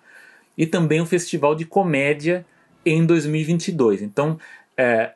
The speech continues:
é, o que tá sendo divulgado na imprensa é que a Netflix já tá preparando, por exemplo, uma linha de roupas e eventos ao vivo ligados à série Bridgerton, né, que a gente até comentou, chegou a comentar aqui, é, eventos e produtos de consumo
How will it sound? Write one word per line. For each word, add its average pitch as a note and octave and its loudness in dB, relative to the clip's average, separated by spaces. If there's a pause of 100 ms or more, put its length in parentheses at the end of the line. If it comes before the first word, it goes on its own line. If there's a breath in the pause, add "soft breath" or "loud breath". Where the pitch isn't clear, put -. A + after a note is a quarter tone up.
é, A#2+ -2
o B2 -6
que - -18
tá C#3+ -2
sendo F3+ -4
divulgado A#2+ 0
na G#2+ -4
imprensa B2+ -4
é A2 -12
que A#2+ -6
a B2 -2
Netflix C3 -6
já C#3+ 0
tá C#3 -4
preparando, A2+ 0
por C3+ 2
exemplo, A2 0 (440 soft breath)
uma A#2+ 0
linha E3 0
de D3+ -4
roupas D3 0
e C#3 0
eventos A#2 -2 (100)
ao B2+ 2
vivo A2+ -2
ligados A2+ -2
à A2+ 0
série G#2 0
Bridgerton, D#3+ -2 (380)
né, C3 0
que - -10
a G2 -4
gente G#2 -4
até A#2 -2
comentou, A2 -2
chegou A#2 -4
a - -14
comentar G#2 -6
aqui, A#2 -8 (720 loud breath)
é, A#2 0
eventos D#3 0
e D#3+ -2
produtos C#3+ -2
de C3+ -8
consumo C#3 -2